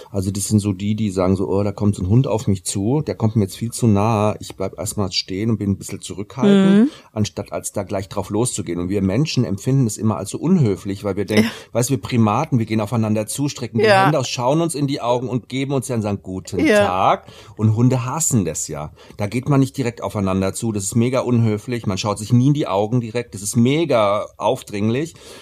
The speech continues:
Speaker 1: Und man macht erstmal so einen leichten Bogen umeinander rum, um sich dann ganz kurz am Hinterteil zu beschnuppern, um zu checken, wie ist die Gemütslage, und
Speaker 2: <laughs>
Speaker 1: dann vorne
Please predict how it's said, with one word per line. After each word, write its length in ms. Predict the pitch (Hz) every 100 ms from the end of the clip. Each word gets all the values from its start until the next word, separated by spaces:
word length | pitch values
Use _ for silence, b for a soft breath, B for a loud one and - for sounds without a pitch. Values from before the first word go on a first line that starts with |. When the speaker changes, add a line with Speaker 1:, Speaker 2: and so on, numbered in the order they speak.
| B -
Speaker 1:
Und 120 | 123
man 200 | 120 117
macht 200 | 120 -
erstmal 340 | 127 135 139
so 60 | 117
einen 100 | 110
leichten 480 | 107 165 160 160 113
Bogen 480 | 131 170 202 170
umeinander 440 | 143 123 113 104 107
rum, 140 | 107
um 120 | 123 120
sich 160 | 117
dann 280 | - 139 151
ganz 360 | - 147 196 202
kurz 200 | 175 -
am 160 | 131 131
Hinterteil 640 | 156 180 165 147 131 127
zu 120 | 131
beschnuppern, 560 | 113 - 139 147 170 147
um 140 | 127
zu 140 | -
checken, 400 | 120 - 131 131
wie 100 | 120
ist 160 | 123 -
die 80 | 123
Gemütslage, 760 | 113 120 127 - 160 143 160
und 220 | 233 131
Speaker 2:
<laughs> 60 | 240
Speaker 1:
dann 180 | 170 170
vorne 420 | 226 143 143 127